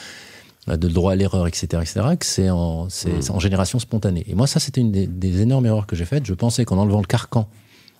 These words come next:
Speaker 1: organisationnel, et cetera, et cetera, cet espace allait être pris naturellement par tout le monde. Il est pris par certaines personnes qui n'attendent que ça, et c'est extraordinaire de voir ça, mais, euh, il n'est pas pris par tout le monde. Et c'est là aussi que...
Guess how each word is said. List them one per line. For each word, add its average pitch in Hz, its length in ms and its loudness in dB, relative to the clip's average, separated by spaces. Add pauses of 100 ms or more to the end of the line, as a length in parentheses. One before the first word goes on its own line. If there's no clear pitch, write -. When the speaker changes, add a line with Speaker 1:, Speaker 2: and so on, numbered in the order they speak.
(100)
Speaker 1:
organisationnel, 98 920 2
et 95 100 -8
cetera, 92 300 -2
et 90 60 -2
cetera, 123 400 0 (240)
cet - 320 -4
espace 127 500 0
allait 92 200 0
être 95 160 -2
pris - 180 -2
naturellement 101 420 2
par 101 160 -2
tout - 80 -2
le - 60 2
monde. 78 200 -2 (800)
Il 98 120 2
est 104 40 0
pris - 140 0
par 123 120 0
certaines 107 240 0
personnes 101 320 0
qui - 160 -4
n'attendent 87 380 0 (220)
que 117 120 2
ça, 107 240 -4 (580)
et - 60 0
c'est - 120 0
extraordinaire 98 560 2
de 78 80 -4
voir 78 160 -4
ça, 131 240 -6 (760)
mais, 110 500 2
euh, 85 720 2
il 90 100 0
n'est 90 80 4
pas 110 100 2
pris - 160 -6
par 104 140 0
tout - 100 -4
le 95 60 2
monde. 92 220 2
Et - 20 -2
c'est 85 220 -2
là 110 220 2
aussi 120 400 -4
que... 87 460 0